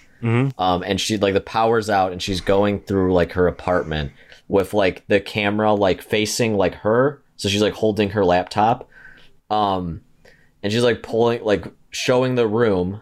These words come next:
Speaker 2: to see if anyone else can see anything. And she has, like, a filter activated. And it, it's, like, a mannequin
Speaker 1: Oh.
Speaker 2: mask filter. And it just picks up something
Speaker 1: Oh,
Speaker 2: in,
Speaker 1: that's
Speaker 2: in
Speaker 1: cool.
Speaker 2: the room.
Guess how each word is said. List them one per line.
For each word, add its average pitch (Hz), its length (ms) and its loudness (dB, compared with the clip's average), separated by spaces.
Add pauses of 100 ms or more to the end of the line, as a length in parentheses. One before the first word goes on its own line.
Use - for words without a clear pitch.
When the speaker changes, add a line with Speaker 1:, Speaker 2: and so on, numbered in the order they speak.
Speaker 2:
to - 80 -8
see - 160 0
if 98 80 2
anyone 101 300 4
else 98 200 2
can 95 140 -2
see 120 340 0
anything. 85 640 -4
And 101 160 -2
she 113 160 -2
has, 107 320 -2
like, 117 100 0
a 95 80 -2
filter 92 500 0
activated. 147 760 0 (540)
And 110 240 0
it, - 200 -4
it's, - 160 0
like, 147 180 2
a 127 60 4
mannequin 127 520 4
Speaker 1:
Oh. 123 40 2
Speaker 2:
mask 135 340 0
filter. 165 680 -2 (680)
And 135 240 -2
it 139 160 2
just 147 260 0
picks - 360 -2
up 143 180 0
something 107 640 -2 (1600)
Speaker 1:
Oh, 113 220 6
Speaker 2:
in, 120 60 4
Speaker 1:
that's 120 240 0
Speaker 2:
in 127 100 4
Speaker 1:
cool. 107 260 4
Speaker 2:
the 123 60 4
room. 104 200 2